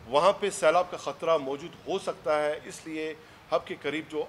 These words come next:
offices हैं वहाँ पर हमने camp establish किया है किसी भी rescue के लिए, और लोगों को makeshift arrangement के तौर पे shelter भी हम farm करेंगे। वो तैयारी हमारी मुकम्मल है।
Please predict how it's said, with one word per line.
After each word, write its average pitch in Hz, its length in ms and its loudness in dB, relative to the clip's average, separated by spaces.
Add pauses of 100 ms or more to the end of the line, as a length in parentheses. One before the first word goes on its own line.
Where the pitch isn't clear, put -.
offices 143 460 -8
हैं 151 80 2
वहाँ 135 240 2
पर 143 180 -6
हमने 147 120 -6
camp 143 260 -4
establish 139 500 -8
किया 139 120 -2
है 143 60 -2
किसी 139 260 -14
भी 135 100 -10
rescue 117 360 -6
के 147 160 -14
लिए, 156 260 -6 (320)
और 139 140 0
लोगों 143 280 0
को 156 160 -4
makeshift 143 380 -2
arrangement 143 440 -2 (140)
के 147 80 -8
तौर 139 240 2
पे 143 280 -4 (360)
shelter 143 260 -2
भी 156 140 -4
हम 165 80 -4
farm 160 280 0
करेंगे। 175 380 -4
वो 143 200 -6
तैयारी 151 320 2
हमारी 160 220 -2
मुकम्मल 160 420 -2
है। 170 200 0